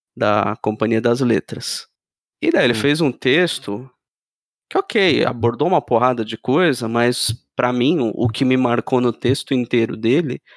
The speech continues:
Speaker 1: foi virar e falar, "Olha, é, existe uma elitização nos quadrinhos, mas quadrinho sempre foi caro. Nunca se foi possível comprar quadrinho com troco de pão e o cacete A quatro. Sempre foi caro.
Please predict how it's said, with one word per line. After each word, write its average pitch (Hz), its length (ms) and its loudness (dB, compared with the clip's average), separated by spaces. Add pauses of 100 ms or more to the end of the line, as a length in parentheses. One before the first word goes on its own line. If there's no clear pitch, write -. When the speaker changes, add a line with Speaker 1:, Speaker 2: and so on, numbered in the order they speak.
(340)
Speaker 1:
foi 127 220 -2
virar 120 380 2
e - 20 0
falar, 120 580 0
"Olha, 117 460 -2 (500)
é, 107 600 -4 (720)
existe 117 360 -2
uma 135 120 2
elitização 110 640 -2
nos 110 140 -4
quadrinhos, 139 640 0
mas 127 680 0 (520)
quadrinho 156 360 0
sempre - 340 -2
foi 285 140 0
caro. 170 480 0 (500)
Nunca 170 320 0
se - 160 -2
foi 131 200 0
possível 131 720 -2
comprar 113 600 0 (320)
quadrinho 117 680 2
com 120 240 -4
troco 127 340 0
de 139 100 -6
pão 120 540 0
e 170 40 0
o 175 60 -2
cacete 196 420 -2
A 233 40 0
quatro. 143 380 -2
Sempre - 340 -4
foi 208 160 0
caro. 165 360 0